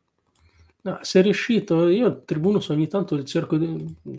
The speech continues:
è da un po' che cerco di por-, di chiedergli di venire a fare delle live,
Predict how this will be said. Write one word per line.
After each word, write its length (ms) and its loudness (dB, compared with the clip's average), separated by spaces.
è 180 -4
da 80 2
un 80 4
po' 140 4
che 140 -2
cerco 300 -4
di 140 -2
por-, 260 -10
di 340 -2
chiedergli 480 -2
di 100 2
venire 320 0
a 20 -8
fare 280 -4
delle 240 0
live, 440 -6